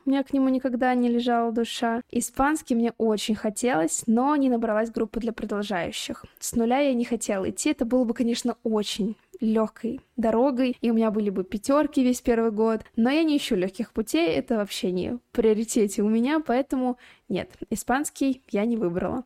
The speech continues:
Остаются немецкий и французский. И это, наверное, был выбор, который больше всего повлиял на мою дальнейшую жизнь.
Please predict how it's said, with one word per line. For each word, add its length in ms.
Остаются 580
немецкий 560
и 180
французский. 720
И 220
это, 240
наверное, 440
был 220
выбор, 440
который 520
больше 580
всего 340
повлиял 600
на 340
мою 240
дальнейшую 560
жизнь. 320